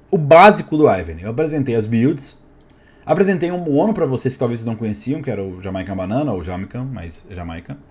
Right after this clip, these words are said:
Apresentei o básico das habilidades dele, com algumas nuances, algumas curiosidades. Apresentei três clears pra vocês: dois padrão, um de cinco campo, um de seis e um com invade.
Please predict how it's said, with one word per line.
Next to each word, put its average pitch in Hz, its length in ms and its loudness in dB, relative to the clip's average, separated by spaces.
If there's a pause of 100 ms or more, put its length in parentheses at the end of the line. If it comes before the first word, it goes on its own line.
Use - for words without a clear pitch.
(560)
Apresentei 196 380 6
o 185 40 12
básico 170 420 8
das 156 120 0
habilidades 117 500 2
dele, 123 220 2
com 139 80 -2
algumas 123 220 0
nuances, 117 420 -2
algumas 107 220 -8
curiosidades. 107 720 -6 (640)
Apresentei 190 460 4
três 254 340 6
clears 214 320 0
pra 175 120 -8
vocês: 135 580 -2 (480)
dois 156 440 8
padrão, 131 480 2
um 147 140 0
de 135 60 -4
cinco 131 580 -4
campo, 113 340 -8
um 117 100 0
de 107 60 -6
seis 95 520 -6 (280)
e 151 120 2
um 170 100 0
com 147 140 0
invade. 127 500 0